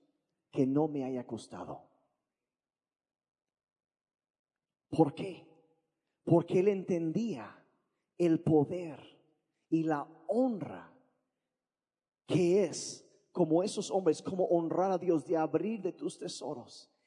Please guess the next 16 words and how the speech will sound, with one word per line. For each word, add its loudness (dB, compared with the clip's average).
y 0
dar -4
a -8
Dios -10
algo 2
que -10
nos -4
cueste. -14
Es -2
una 2
manera 2
de 4
adorar 2
sublimemente 0
a 4
Dios. 2